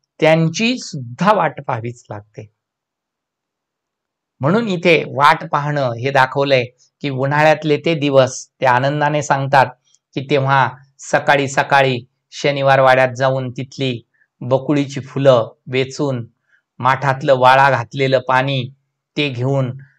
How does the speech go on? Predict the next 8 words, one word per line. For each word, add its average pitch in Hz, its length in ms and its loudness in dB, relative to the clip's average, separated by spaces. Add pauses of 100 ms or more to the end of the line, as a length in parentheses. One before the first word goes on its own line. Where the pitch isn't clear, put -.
(160)
आई, 135 540 -2 (100)
आत्या 127 520 0 (180)
त्यांची 135 320 -2
सकाळी 143 420 -2
सकाळी 139 440 0
असणारी 135 440 -2
धांदल 123 520 0
कशाची, 147 640 -4